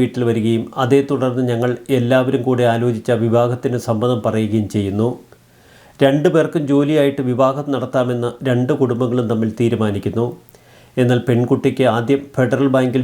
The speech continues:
ജോലി ലഭിക്കുന്നു. ജോലി സ്ഥലം കോഴിക്കോട് നിന്നും ഒന്നര മണിക്കൂർ ദൂരെ ആയതുകൊണ്ട് ലേഡീസ് ഹോസ്റ്റൽ പേയിങ് ഗസ്റ്റ് എന്ന രീതിയിൽ നോക്കുവാൻ തീരുമാനിക്കുന്നു. അപ്പോൾ തേജസിൻ്റെ മാതാപിതാക്കളും തേജസും അവർ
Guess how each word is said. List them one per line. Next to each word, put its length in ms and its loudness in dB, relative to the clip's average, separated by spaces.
ജോലി 300 2
ലഭിക്കുന്നു. 420 0
ജോലി 300 4
സ്ഥലം 260 -2
കോഴിക്കോട് 520 0
നിന്നും 240 -2
ഒന്നര 280 0
മണിക്കൂർ 300 0
ദൂരെ 360 2
ആയതുകൊണ്ട് 460 0
ലേഡീസ് 400 2
ഹോസ്റ്റൽ 320 -2
പേയിങ് 380 2
ഗസ്റ്റ് 320 -2
എന്ന 240 2
രീതിയിൽ 360 2
നോക്കുവാൻ 420 2
തീരുമാനിക്കുന്നു. 680 0
അപ്പോൾ 200 0
തേജസിൻ്റെ 640 0
മാതാപിതാക്കളും 760 0
തേജസും 440 0
അവർ 160 2